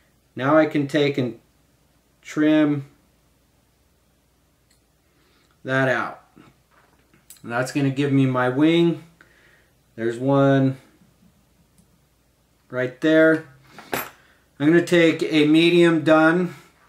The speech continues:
rooster saddle feather. This one's from Whiting. I'm gonna take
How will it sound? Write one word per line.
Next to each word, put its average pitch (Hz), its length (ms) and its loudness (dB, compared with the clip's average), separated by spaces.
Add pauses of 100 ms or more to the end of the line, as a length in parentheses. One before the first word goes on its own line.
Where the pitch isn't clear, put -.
(1500)
rooster 160 580 2
saddle 143 760 0 (560)
feather. 139 560 0
This 147 280 -4
one's 139 240 0
from 151 320 0
Whiting. 143 580 2 (4000)
I'm 117 140 -12
gonna 131 160 -8
take 139 560 -2